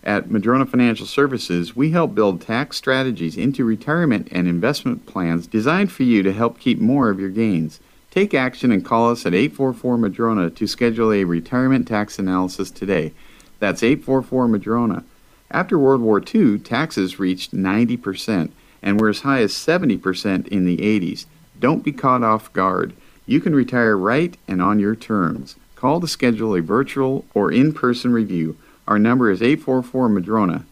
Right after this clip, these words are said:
That's eight four four M A D R O N A, or visit us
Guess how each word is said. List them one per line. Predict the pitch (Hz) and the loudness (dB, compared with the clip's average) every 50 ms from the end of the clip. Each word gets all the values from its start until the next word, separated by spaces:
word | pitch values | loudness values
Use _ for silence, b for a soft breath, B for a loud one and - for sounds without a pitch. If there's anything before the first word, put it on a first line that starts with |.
| - | -8
That's | - 87 87 - 107 | -4 -4 -2 0 2
eight | 110 131 - - | 0 0 0 -2
four | 127 123 117 | -2 -4 -4
four | 113 - 120 123 123 120 120 - - | -4 -2 0 0 2 2 0 0 -2
M | 110 113 120 | 0 0 2
A | 120 117 113 | 2 2 0
D | 104 113 120 127 135 - | 0 0 0 0 0 -2
R | - 98 101 - - | -2 -2 -2 0 0
O | - 107 107 110 | 0 0 0 0
N | 107 104 104 104 - | 0 0 -2 -2 -2
A, | - 113 123 139 151 b b b b b b | -2 -2 -2 -2 -4 b b b b b b
or | 120 120 | -2 -2
visit | 117 131 165 175 151 113 87 | 0 0 0 0 0 0 0
us | 87 87 87 - | 0 0 -2 -6